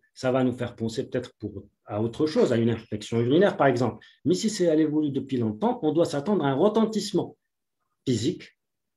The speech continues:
On peut avoir une hématurie clinique, on peut avoir une hypotension, une pâleur. C'est pour ça qu'on doit préciser la chronologie des symptômes,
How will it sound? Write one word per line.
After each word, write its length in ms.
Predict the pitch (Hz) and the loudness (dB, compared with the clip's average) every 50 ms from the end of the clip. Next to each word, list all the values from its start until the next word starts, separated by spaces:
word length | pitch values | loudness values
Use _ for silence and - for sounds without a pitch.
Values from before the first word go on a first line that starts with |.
| _ _ _ - | _ _ _ -10
On 120 | 107 104 | -8 -2
peut 100 | 113 131 | 0 2
avoir 260 | 123 117 107 139 117 | 2 2 2 2 2
une 120 | 113 113 113 | 2 2 2
hématurie 560 | 110 101 101 101 - 98 110 151 180 - - _ _ - | 2 0 -2 -6 -8 -6 -4 -4 -4 -6 -10 _ _ -6
clinique, 520 | - 156 160 165 160 160 170 143 - - | -2 2 4 6 6 6 6 4 2 0
on 80 | 131 120 | -2 -2
peut 100 | 135 135 | -2 -2
avoir 200 | 120 127 127 117 | 0 0 2 2
une 100 | 117 117 | 2 2
hypotension, 720 | 110 110 - 107 104 - 90 - - - - 165 - - _ _ _ _ _ - | 0 -2 -6 -10 -10 -12 -12 -12 -8 -6 -4 -4 -4 -8 _ _ _ _ _ -2
une 180 | 123 123 120 120 | 0 0 0 2
pâleur. 460 | 123 113 107 107 131 143 - - - _ _ _ _ _ _ _ _ - - - - _ _ _ | 2 2 2 2 2 0 -2 -6 -14 _ _ _ _ _ _ _ _ -20 -20 -20 -20 _ _ _
C'est 140 | - - 123 | -10 -8 -6
pour 140 | 123 139 135 | -6 -6 -4
ça 120 | - 185 | -2 0
qu'on 120 | 185 185 160 | 0 2 2
doit 300 | 139 131 123 123 - _ _ _ _ _ _ _ _ _ _ _ _ _ _ _ _ _ _ _ | 2 0 0 -2 -6 _ _ _ _ _ _ _ _ _ _ _ _ _ _ _ _ _ _ _
préciser 480 | - - 185 185 - - 170 165 185 | 2 2 2 2 2 0 2 4 6
la 140 | 180 165 135 | 6 6 4
chronologie 640 | - - 165 160 160 151 139 135 131 120 143 175 151 | 2 2 4 4 6 6 4 4 2 2 2 2 2
des 120 | 139 127 | 2 0
symptômes, 480 | - - 117 107 101 - - 90 82 | 0 -2 -4 -4 -4 -6 -10 -16 -18